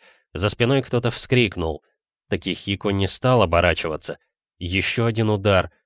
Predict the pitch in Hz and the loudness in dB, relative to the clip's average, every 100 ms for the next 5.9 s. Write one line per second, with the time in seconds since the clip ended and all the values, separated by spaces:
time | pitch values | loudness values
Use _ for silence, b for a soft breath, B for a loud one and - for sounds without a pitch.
0 | _ _ _ 85 92 - - 101 104 85 | _ _ _ -6 -2 -2 -2 -2 -4 -4
1 | 90 104 92 - 101 92 87 - 90 95 | -2 0 2 2 2 0 2 0 2 0
2 | 107 - 90 - 92 85 95 90 87 90 | 0 -2 -4 0 -2 0 -2 0 0 0
3 | 87 95 104 78 69 - _ _ _ _ | 0 0 0 -2 -10 -18 _ _ _ _
4 | - 95 107 - 123 107 139 123 110 90 | -6 -2 0 2 0 2 2 2 2 2
5 | 101 - - - 123 139 135 139 | 0 -2 -4 -2 2 4 4 2